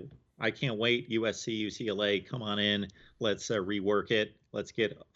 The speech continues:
I want to see, I know we're diverting, but quickly,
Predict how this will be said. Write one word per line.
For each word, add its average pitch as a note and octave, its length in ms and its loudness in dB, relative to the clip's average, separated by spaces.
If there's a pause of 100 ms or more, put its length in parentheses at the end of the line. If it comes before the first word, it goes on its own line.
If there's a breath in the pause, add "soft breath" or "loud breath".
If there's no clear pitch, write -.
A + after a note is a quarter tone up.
(240 soft breath)
I C3 140 4
want D3 320 2
to F3 140 0
see, C3+ 500 2
I B2 160 0
know A#2 220 0
we're A2+ 160 0
diverting, G#2+ 600 0 (120)
but A2 160 0 (360)
quickly, D3+ 540 2